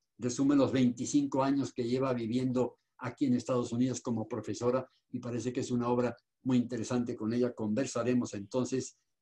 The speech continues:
el veinticinco de septiembre. Y, señor presidente, tiene usted la palabra.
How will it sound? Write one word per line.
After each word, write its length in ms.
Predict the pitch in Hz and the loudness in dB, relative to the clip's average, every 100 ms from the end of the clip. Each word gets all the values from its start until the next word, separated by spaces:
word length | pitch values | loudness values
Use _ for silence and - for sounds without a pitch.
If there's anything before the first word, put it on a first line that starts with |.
| - | -4
el 280 | 147 156 - | 0 0 -2
veinticinco 960 | 127 120 110 - 139 143 - 143 - 107 | 0 0 -2 -2 0 0 0 -4 -4 -4
de 320 | 123 131 - | -2 -2 -6
septiembre. 680 | - - 123 - 104 - - _ _ _ _ _ _ _ - | -10 -8 -6 -4 -4 -6 -16 _ _ _ _ _ _ _ -10
Y, 180 | 117 | -6
señor 340 | 107 113 123 127 | -4 -2 -2 -2
presidente, 640 | 131 110 110 123 123 117 | -4 -2 0 2 0 -2
tiene 220 | - 107 | -4 -6
usted 180 | 101 107 | -4 -6
la 120 | 95 | -8
palabra. 320 | - - - | -10 -12 -12